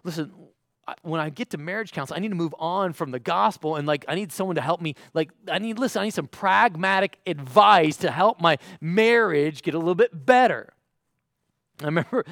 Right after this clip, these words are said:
uh, when someone said that, I, I kinda giggled because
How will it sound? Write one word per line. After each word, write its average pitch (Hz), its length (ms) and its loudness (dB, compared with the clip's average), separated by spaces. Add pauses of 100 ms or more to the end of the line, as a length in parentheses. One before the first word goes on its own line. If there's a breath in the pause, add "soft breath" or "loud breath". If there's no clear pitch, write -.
(400 loud breath)
uh, 165 80 -2
when 160 260 0
someone 202 320 -4
said 147 320 -2
that, 113 280 -4 (100)
I, - 180 -10 (1600 soft breath)
I 139 100 -6
kinda 135 240 -6
giggled 110 480 -6
because 123 560 -10